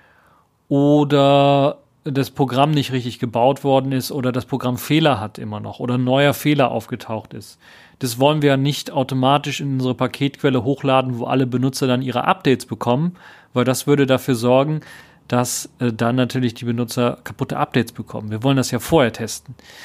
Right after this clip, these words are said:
Deshalb haben wir zwei Paketquellen im Grunde genommen oder zwei Paketserver. Das eine ist ein interner Server, wo wir also dann das, was frisch gebaut worden ist, direkt dort hochladen. Und den internen Server benutzen wir dann auch, um selber zu testen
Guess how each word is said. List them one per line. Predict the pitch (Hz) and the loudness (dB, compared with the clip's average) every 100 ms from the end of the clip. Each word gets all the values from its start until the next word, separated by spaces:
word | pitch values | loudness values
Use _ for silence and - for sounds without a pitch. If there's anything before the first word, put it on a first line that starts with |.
| - - - | -20 -20 -4
Deshalb | 151 180 | 0 2
haben | 185 | 2
wir | 170 | 2
zwei | - 123 143 | 0 2 2
Paketquellen | 160 131 - 135 - 107 - - 135 120 110 104 131 120 110 | 2 -2 2 0 0 -10 -14 -12 -6 -4 -4 0 0 2 -2
im | 110 | -6
Grunde | 107 110 | -6 -6
genommen | 107 101 104 | -6 -8 -8
oder | 113 110 | -8 -6
zwei | - 131 | -2 -2
Paketserver. | 131 - 127 - 135 135 110 - | -2 -4 -4 0 2 2 0 -6
Das | - | -10
eine | - 143 180 | -2 0 0
ist | 165 - | -2 -6
ein | 139 - | -8 -2
interner | 156 175 190 190 214 214 _ _ _ _ _ - | 0 0 0 0 0 -2 _ _ _ _ _ -16
Server, | - 170 185 214 208 - | -2 0 2 0 -2 -4
wo | 143 151 | -4 -2
wir | 156 | -2
also | 139 139 143 | -2 -2 -2
dann | 131 135 143 - - _ _ - | -2 -2 -6 -12 -20 _ _ -2
das, | 165 - | -2 -2
was | 165 | -2
frisch | - 214 - | 0 0 0
gebaut | 185 143 151 190 - | 0 2 2 2 0
worden | 123 117 | 0 0
ist, | 117 - - | -8 -10 -8
direkt | 151 151 | -8 -2
dort | 147 139 | -2 0
hochladen. | 151 143 123 110 104 - _ _ _ _ _ | -2 -4 -8 -10 -14 -20 _ _ _ _ _
Und | 135 156 | 0 2
den | 185 | 4
internen | 196 185 208 190 | 2 0 0 0
Server | 165 175 170 165 | 0 2 4 4
benutzen | 147 165 170 160 | 2 0 -2 -2
wir | 143 | 0
dann | 135 135 | 0 0
auch, | 135 143 | 0 0
um | - 123 | -4 -2
selber | 135 127 | 0 0
zu | - 113 | -4 -6
testen | 139 156 - 233 233 | -4 -4 -2 -2 -2